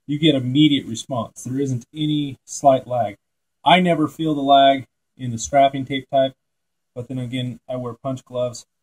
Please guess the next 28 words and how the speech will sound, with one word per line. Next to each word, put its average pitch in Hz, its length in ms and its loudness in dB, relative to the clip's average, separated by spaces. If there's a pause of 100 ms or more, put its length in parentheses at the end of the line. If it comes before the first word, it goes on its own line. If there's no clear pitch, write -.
(200)
that - 120 -18
lock 123 300 4
my, 113 320 -2 (200)
my 110 220 -14
handle 131 320 -6
in, 107 120 -14
and 104 140 -18
so 117 120 -12
my 110 300 -2
hand 165 340 -2
is 104 140 -6
doing 110 380 -8
that, 107 220 -14 (760)
um, 98 440 -10 (300)
doing 135 180 0
the 113 80 0
job 120 380 2
of 101 140 -10 (180)
the 123 60 -8
lateral 117 560 2 (680)
support, 117 460 -6
the 113 60 -16
twisting 143 420 -2
support 117 500 -8 (540)
that 113 120 -12
these 120 220 -8
cross 135 380 2
members 104 540 -6